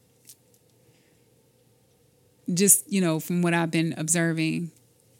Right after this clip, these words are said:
it's becoming more and more rare to witness a successful,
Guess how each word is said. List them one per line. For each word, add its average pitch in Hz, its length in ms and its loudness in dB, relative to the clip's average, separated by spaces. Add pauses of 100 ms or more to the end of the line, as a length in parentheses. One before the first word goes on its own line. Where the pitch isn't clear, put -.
(1000)
it's 196 200 4
becoming 202 600 2
more 185 200 4
and 185 80 2
more 170 200 2
rare 156 520 0
to - 220 -2
witness 165 480 0
a 160 680 0 (1700)
successful, 165 1160 0